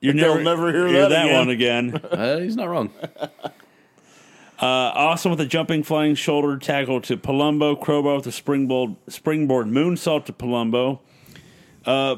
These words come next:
Speaker 1: Palumbo does the springboard to the drop kick off the ropes. Stasiak's holding Awesome, but Palumbo accidentally, uh, drop kicks Stasiak. Crowbar does a double, uh, double drop kick to both. Uh, then they begin to argue, and Awesome does a,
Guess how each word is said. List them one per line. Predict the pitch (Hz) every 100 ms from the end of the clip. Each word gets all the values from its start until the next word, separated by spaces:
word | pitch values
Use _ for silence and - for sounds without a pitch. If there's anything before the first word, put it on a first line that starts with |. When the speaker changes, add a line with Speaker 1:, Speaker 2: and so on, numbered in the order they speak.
| -
Speaker 1:
Palumbo | 147 165 160 151
does | 160 151
the | 147 131
springboard | - 156 147 147 135
to | -
the | 127
drop | 101 127 135
kick | - 139 - -
off | 117 123 -
the |
ropes. | 117 147 151 - -
Stasiak's | - 151 139 156 139 -
holding | 147 143
Awesome, | 120 139 139 143 139
but | 123
Palumbo | - 135 135 135 -
accidentally, | 131 143 - 135 131 -
uh, | 120 117 120 - - - _
drop | - 123 139 -
kicks | - 156 131 - -
Stasiak. | 143 143 120 123 131 131 _ - - _ _
Crowbar | - 170 160 160
does | 156 156 143
a |
double, | 107 147 147 147 117 123
uh, | 127 123 120 113 _ _ _ _ _ _ - -
double | 151 151 131
drop | 139 139 139
kick | - 139 -
to | 131
both. | - 127 127 123 - -
Uh, | 113 110 107
then | 101 127 131
they | 131
begin | 123 131 131
to | - -
argue, | 143 151 143 147
and | 120
Awesome | 127 135 135 131
does | 127 123
a, | 120